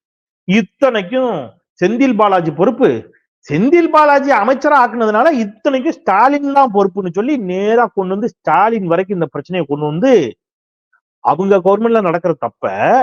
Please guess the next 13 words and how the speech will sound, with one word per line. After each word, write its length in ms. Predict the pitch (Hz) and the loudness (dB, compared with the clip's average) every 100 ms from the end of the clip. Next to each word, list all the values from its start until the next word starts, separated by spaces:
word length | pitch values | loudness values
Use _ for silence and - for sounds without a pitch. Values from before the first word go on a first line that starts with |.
| - - _ _ _ _ | -2 -14 _ _ _ _
அவங்க 400 | - 151 208 220 | -2 -2 0 0
கவர்மெண்ட்ல 540 | 180 185 226 214 185 262 | 2 2 2 -2 -2 0
அவங்களே 720 | 185 202 240 233 269 302 240 - _ _ | 0 -2 0 4 4 4 0 -8 _ _
லஞ்ச 520 | 170 233 240 269 226 | -4 -4 0 2 2
ஒழிப்பு 180 | 247 240 | 0 -2
காவல்துறையை 440 | 208 247 240 233 | 0 0 0 2
வச்சு 220 | 220 214 254 | 2 2 -4
விசாரணை 500 | 214 247 254 254 233 | -2 0 0 0 0
நடத்தி 280 | 214 202 | -2 0
எஃப் 200 | 269 220 | 0 2
ஐ 40 | 277 | 2
ஆர் 120 | 262 | 2
போட்டிருக்காங்க. 460 | 254 254 240 220 | 0 -2 -2 -4